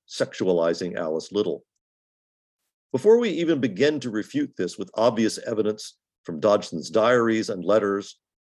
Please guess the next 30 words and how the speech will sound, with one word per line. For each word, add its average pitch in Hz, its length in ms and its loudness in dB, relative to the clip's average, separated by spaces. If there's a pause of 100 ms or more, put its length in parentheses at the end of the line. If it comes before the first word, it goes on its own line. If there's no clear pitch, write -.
(160)
the 92 80 -6
recollections 113 680 -2
of 90 120 -12
those 101 340 0
whom 87 120 -12
he 92 100 -6
loved 92 360 2
as - 140 -12
children, 107 560 -4 (640)
and 139 220 2
an 110 120 -2
examination 117 720 0
of 87 120 -8
the 92 80 -6
Victorian 101 600 -4
cult 113 320 -4
of - 120 -14
the 110 60 -10
child, 87 480 -4 (680)
we 151 80 0
need 180 140 0
to 202 60 4
understand 147 460 -2
the 123 80 -4
artistic 113 520 -6
context 95 540 -4
of 117 100 -8
the 151 60 0
photograph 82 560 -4
itself. 95 560 -6